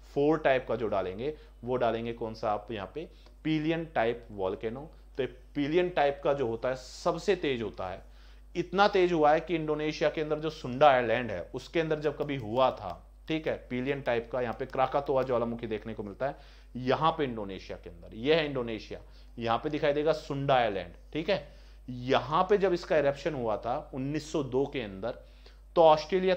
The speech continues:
तक इसकी आवाज आई थी, इतना तेज ये इरप्शन हुआ था। उसके अलावा ये पूरा एरिया जो है बादलों से, या मैं बोल सकता हूँ इस गैस से इतना ज्यादा भर चुका था, डस्ट से इतना ज्यादा भर चुका था कि कई महीनों तक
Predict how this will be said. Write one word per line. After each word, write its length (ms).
तक 180
इसकी 320
आवाज 320
आई 120
थी, 280
इतना 300
तेज 380
ये 100
इरप्शन 340
हुआ 200
था। 220
उसके 300
अलावा 720
ये 160
पूरा 540
एरिया 480
जो 160
है 200
बादलों 420
से, 140
या 180
मैं 160
बोल 160
सकता 260
हूँ 40
इस 100
गैस 440
से 140
इतना 280
ज्यादा 240
भर 200
चुका 300
था, 160
डस्ट 360
से 140
इतना 220
ज्यादा 240
भर 180
चुका 280
था 220
कि 80
कई 260
महीनों 460
तक 260